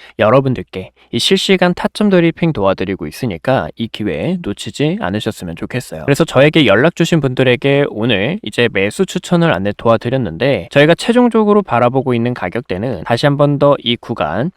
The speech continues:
거래량이 많이 터지면서 돌파가 나와줬던 여기 라인 있죠. 삼천삼백 원 자리를 재돌파하는지를 바라보고 있습니다. 지금의 자리서부터 삼천삼백 원까지만 보시더라도 대략 십오 퍼센트 가까이 열려 있는데, 현재 구간 충분히 돌파가 나오게 되면 더 피날레가 나와줄 수 있지만, 우리가 다만 아쉬운 거는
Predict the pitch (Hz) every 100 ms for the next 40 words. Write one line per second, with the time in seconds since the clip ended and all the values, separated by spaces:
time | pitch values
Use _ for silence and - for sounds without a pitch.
0 | _ - 120 131 143 143 147 98 101 -
1 | 143 143 127 120 - 156 165 - 120 -
2 | 170 165 113 92 107 - 107 - - 98
3 | 127 104 95 - - - - 202 190 208
4 | 190 208 208 208 202 196 - 98 92 117
5 | 165 - - 113 - 131 - 190 185 165
6 | 143 143 92 98 92 71 - 113 85 139
7 | 143 190 190 180 165 117 131 139 131 -
8 | 147 147 175 190 175 190 202 190 175 -
9 | 165 151 135 - - 110 73 117 131 80
10 | - - - 131 139 - - 156 107 -
11 | 185 185 175 165 151 151 156 117 104 110
12 | 82 110 80 117 110 69 190 190 202 185
13 | 127 104 95 90 - 196 190 185 190 -
14 | 127 - 175 170 156 87 101 131 104 104
15 | 143 185 - 113 - 202 202 180 165 156
16 | - - - - 95 - 123 82 104 143
17 | 160 - 131 180 135 90 - 151 117 95
18 | 135 92